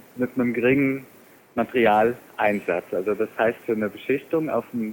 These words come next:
Textil, dass ich eben sehr dünne Schichten einsetzen kann, um hohe Funktionalitäten zu erzielen. Das sagt eigentlich Nanotechnologie. Und im Speziellen gibt es eigentlich derzeit zwei Anwendungsgebiete in der Nanotechnologie, also auch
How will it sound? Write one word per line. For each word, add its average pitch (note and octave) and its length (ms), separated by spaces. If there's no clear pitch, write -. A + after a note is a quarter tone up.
Textil, C3+ 560
dass A2 160
ich - 160
eben A2+ 400
sehr D3+ 100
dünne F#3+ 300
Schichten E3 400
einsetzen C#3 560
kann, C3 280
um A#2+ 220
hohe B2 220
Funktionalitäten G#2+ 1040
zu G#2 60
erzielen. F#2+ 520
Das B2 160
sagt A2 240
eigentlich A2+ 220
Nanotechnologie. G#2 1080
Und G#2 180
im A2+ 100
Speziellen B2 800
gibt D3 240
es C#3+ 140
eigentlich B2 320
derzeit A#2+ 400
zwei C3+ 420
Anwendungsgebiete D3 1120
in B2+ 60
der C3+ 160
Nanotechnologie, C3+ 1040
also - 180
auch - 220